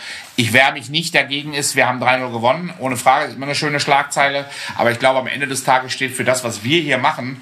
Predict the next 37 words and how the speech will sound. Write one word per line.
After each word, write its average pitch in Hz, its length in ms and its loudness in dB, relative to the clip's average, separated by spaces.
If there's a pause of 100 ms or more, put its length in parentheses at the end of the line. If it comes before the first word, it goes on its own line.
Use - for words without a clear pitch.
(500)
ähm, 120 640 0
im 120 120 -2
Amateurfußball, 120 800 0 (220)
die 117 100 4
Entwicklung 139 500 -2
der 123 120 4
jungen 131 260 -2
Spieler 135 400 0
irgendwie 131 220 -6
dann 123 180 0
doch 131 140 -2
im 120 220 -4
Vordergrund, 117 600 0
so. 104 120 -6
Und, 98 260 -6
ähm, 101 300 -2 (580)
ich - 60 -14
glaube, 127 200 6
wenn 131 140 -2
du 147 80 -2
entwickelst, 143 500 0
dann 135 140 0
gewinnst 135 320 -2
du 151 40 6
auch 127 120 2
häufiger, 135 360 0
als 127 120 -2
du 123 60 -8
verlierst, 123 360 0
von 110 140 -4
daher 110 200 4
geht 120 180 -10
das 117 100 -8
auch 107 120 -6
gerne 113 220 0
mit 110 160 -4
einher. 107 460 0